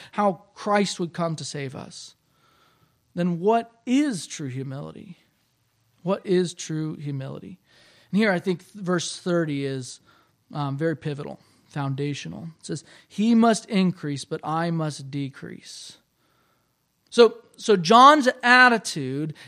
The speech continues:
is to make much of Christ and less of himself. John's attitude is to put Christ at the center and to recede into the background.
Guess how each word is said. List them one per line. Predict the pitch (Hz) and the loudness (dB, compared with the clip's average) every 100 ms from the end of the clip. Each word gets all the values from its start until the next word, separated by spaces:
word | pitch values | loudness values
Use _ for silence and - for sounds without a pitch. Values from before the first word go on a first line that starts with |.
| - | 2
is | 196 190 | 2 4
to | 220 | 4
make | 220 208 | 4 6
much | 196 202 233 240 - - | 6 8 8 6 0 2
of | 208 180 | 0 0
Christ | - 240 202 165 160 151 - | -2 2 2 2 0 -4 -4
and | 185 175 175 | -2 0 4
less | 190 190 | 2 2
of | 185 | -2
himself. | 170 160 - 80 80 - - - _ _ _ - - | -2 -2 -4 -8 -10 -16 -20 -20 _ _ _ -20 -6
John's | 175 233 262 294 | 8 10 10 8
attitude | 262 233 247 285 254 - 165 170 | 6 4 6 6 4 2 2 4
is | 185 185 | 2 0
to | |
put | 185 226 226 | 4 4 4
Christ | - 233 262 262 | 4 8 8 6
at | 269 262 | 2 2
the | 240 | -2
center | - 220 185 160 156 - - | 0 0 0 -2 -4 -4 -4
and | 214 202 | 0 0
to | 208 | 0
recede | 202 180 226 220 | -2 -2 0 2
into | 202 180 | 2 0
the | 175 | 0
background. | 165 151 - 156 139 143 | 0 -2 -6 -12 -10 -14